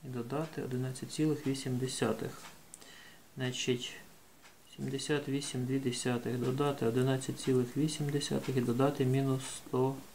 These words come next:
п'ять. Тут додаємо буде, е, дев'яносто.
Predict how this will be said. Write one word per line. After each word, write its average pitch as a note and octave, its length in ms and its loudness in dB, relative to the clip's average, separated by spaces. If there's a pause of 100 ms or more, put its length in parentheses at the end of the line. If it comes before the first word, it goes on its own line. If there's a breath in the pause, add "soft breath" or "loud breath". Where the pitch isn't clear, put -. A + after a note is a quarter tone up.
(180)
п'ять. - 440 2 (760 loud breath)
Тут D3 160 0
додаємо C3 640 6
буде, A#2 460 4 (1000)
е, A#2 680 0 (1900)
дев'яносто. D3 1000 0